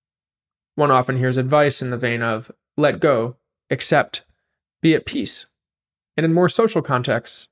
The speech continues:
"Chill out, relax," and so forth. In a certain mood, one can feel like, "No, there are real stakes here," especially when the relevant form of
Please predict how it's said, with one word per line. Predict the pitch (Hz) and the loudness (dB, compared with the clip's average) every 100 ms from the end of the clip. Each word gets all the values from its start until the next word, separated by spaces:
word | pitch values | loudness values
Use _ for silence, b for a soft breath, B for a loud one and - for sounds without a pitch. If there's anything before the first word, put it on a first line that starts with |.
| - | -8
"Chill | - 156 | 0 2
out, | 139 110 - _ _ _ - | 2 0 -4 _ _ _ -2
relax," | 131 123 110 - - - _ | 2 4 2 -4 -16 -18 _
and | 127 | -10
so | 123 139 | -2 -2
forth. | - 101 - _ _ _ _ _ _ _ _ _ _ _ _ _ 165 | -2 -6 -8 _ _ _ _ _ _ _ _ _ _ _ _ _ 0
In | |
a | 165 | 2
certain | - 233 160 | 2 2 0
mood, | 143 127 139 | 0 0 -2
one | 139 139 | -2 -2
can | 143 | -4
feel | 131 139 131 | -4 -2 0
like, | 123 113 - _ _ _ - | 0 -2 -8 _ _ _ -2
"No, | 170 226 - - _ _ _ _ _ _ _ | 2 2 -2 -10 _ _ _ _ _ _ _
there | 151 196 | 2 4
are | 208 | 4
real | 170 190 170 | 6 4 2
stakes | - 185 202 | 2 0 0
here," | - - - _ _ _ _ _ _ _ _ _ _ | -4 -8 -10 _ _ _ _ _ _ _ _ _ _
especially | 143 - 175 - 156 | -4 0 0 2 0
when | 143 135 | 2 0
the | 127 | 0
relevant | 131 131 131 123 - | 2 2 2 -2 -4
form | - 147 127 117 117 _ - | -2 0 0 -4 -8 _ -2
of | 123 113 | 0 0